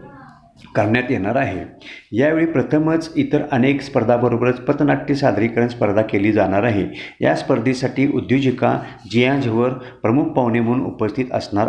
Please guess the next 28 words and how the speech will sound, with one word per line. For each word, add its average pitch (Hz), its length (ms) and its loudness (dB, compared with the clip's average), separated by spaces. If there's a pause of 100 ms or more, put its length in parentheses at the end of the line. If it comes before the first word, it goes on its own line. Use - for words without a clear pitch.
आहे. 156 180 0 (420)
तसेच 160 360 -2
बागप्रेमीसाठी 139 760 -4
विविध 127 260 -2
वस्तूंचे 123 520 -4
स्टॉल्स 120 320 -4
सुरू 113 300 -8
होतील. 113 420 -4 (640)
चोवीस 147 320 4
डिसेंबर 147 380 4
सकाळी 135 380 0
नऊ 131 220 2
वाजता - 500 -2 (300)
या 143 120 4
पुष्पप्रदर्शनी 135 840 0
औपचारिक 131 440 2
उद्घाटन 123 500 2
प्रमुख 123 360 0
पाहुणे 117 680 0 (260)
कलेक्टर 135 400 2
माननीय 117 360 2
राहुल 123 300 2
रेखावार, 117 500 2 (340)
उद्योजिका 139 580 2
माननीय 123 440 4
मेघा 117 320 2
किरण 120 340 0
घाटगे 98 500 0